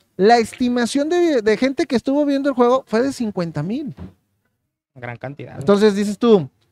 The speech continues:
Speaker 1: no cabe duda que el béisbol está fincando el éxito en las nuevas tecnologías. O sea,
Speaker 2: Sí.
Speaker 1: es más viable que tú estés en un lugar viendo el partido en tu dispositivo a que estés sentado en un lugar viendo una pantalla de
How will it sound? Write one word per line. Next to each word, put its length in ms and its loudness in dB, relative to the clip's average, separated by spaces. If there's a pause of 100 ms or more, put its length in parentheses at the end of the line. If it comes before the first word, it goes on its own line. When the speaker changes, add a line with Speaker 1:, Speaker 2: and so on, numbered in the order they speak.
(300)
Speaker 1:
no 240 4
cabe 260 6
duda 240 6
que 140 -2
el 120 6
béisbol 600 2 (420)
está 300 -2
fincando 500 0
el 80 4
éxito 560 0
en 120 -2
las 100 -2
nuevas 220 -2
tecnologías. 580 0
O 60 2
sea, 200 4
Speaker 2:
Sí. 520 -8
Speaker 1:
es 120 4
más 240 4
viable 300 6
que 100 2
tú 120 0
estés 260 0
en 120 2
un 120 4
lugar 300 4
viendo 200 2
el 80 4
partido 340 0
en 100 0
tu 120 -2
dispositivo 720 2
a 60 2
que 120 -8
estés 240 -2
sentado 440 0
en 120 -2
un 120 0
lugar 360 2 (340)
viendo 420 -4
una 140 0
pantalla 560 -2
de 340 -4